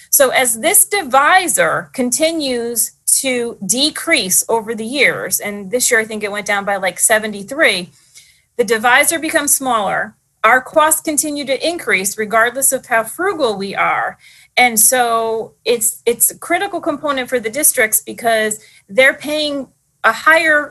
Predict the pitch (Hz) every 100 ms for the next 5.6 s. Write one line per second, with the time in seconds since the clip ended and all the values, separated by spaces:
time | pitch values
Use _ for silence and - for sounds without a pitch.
0 | - _ 320 370 - 208 180 - - 220
1 | - 226 226 214 220 208 - 202 208 262
2 | 254 220 - 190 196 196 190 190 254 208
3 | 170 175 - - - 247 254 214 285 359
4 | - 349 330 262 185 147 185 240 240 233
5 | - 247 262 294 302 -